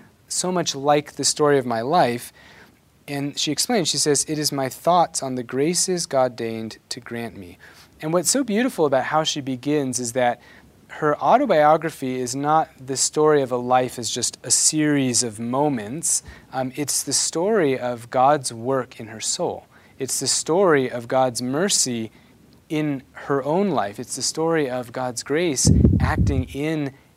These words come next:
and through her to transform her. And that, of course,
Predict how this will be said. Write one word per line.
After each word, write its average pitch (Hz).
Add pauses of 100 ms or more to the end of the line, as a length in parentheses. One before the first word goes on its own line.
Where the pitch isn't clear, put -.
(100)
and 123
through 139
her 147
to 120
transform 139
her. 110
And 120
that, 220
of 135
course, 131